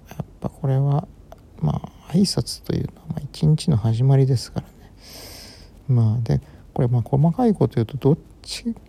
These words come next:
どっちから挨拶するかっていうのもね、いろいろこの権力関係というのが、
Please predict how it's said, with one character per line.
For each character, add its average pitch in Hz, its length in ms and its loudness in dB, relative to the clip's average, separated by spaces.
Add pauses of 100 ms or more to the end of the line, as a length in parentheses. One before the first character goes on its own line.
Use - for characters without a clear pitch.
(960)
ど 196 140 2
っ - 20 2 (160)
ち - 140 -14
か 254 160 -2
ら 208 100 4
挨 175 140 6
拶 165 200 2
す - 200 -2
る 160 100 2
か 151 140 2
っ 139 40 4
て - 220 -4
い 123 40 4
う 120 40 2
の 113 100 0
も 104 80 0
ね、 107 220 4
い 107 40 4
ろ 127 140 2
い 127 40 4
ろ 123 80 2
こ - 120 -4
の 117 120 2
権 135 200 2
力 156 180 4
関 165 220 2
係 - 160 2
と - 120 -4
い - 20 -2
う - 40 -4
の - 80 0
が、 - 120 -4